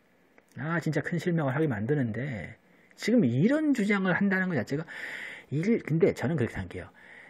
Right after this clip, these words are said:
전체 일본인들의 생각이 아니고 일부 정치인들이 이런 잘못된 주장을 해가지고 지금 끌고 간다는 것은 이렇게 하면 안 되죠. 이거는 잘못된 겁니다. 이거는.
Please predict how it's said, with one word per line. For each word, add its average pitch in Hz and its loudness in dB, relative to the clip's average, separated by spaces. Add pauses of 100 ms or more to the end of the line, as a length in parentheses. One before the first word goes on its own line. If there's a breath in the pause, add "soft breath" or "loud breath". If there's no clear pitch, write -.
(180 loud breath)
전체 131 -2
일본인들의 113 0
생각이 117 0
아니고 95 -6
일부 196 2
정치인들이 165 -4
이런 131 -4
잘못된 147 -2
주장을 123 -2
해가지고 156 -2
지금 - -8
끌고 180 -2
간다는 110 -4
것은 110 -4 (1120 loud breath)
이렇게 127 0
하면 175 0
안 95 -8
되죠. 110 -6
이거는 87 -16
잘못된 107 -6
겁니다. 101 -8
이거는. 101 -12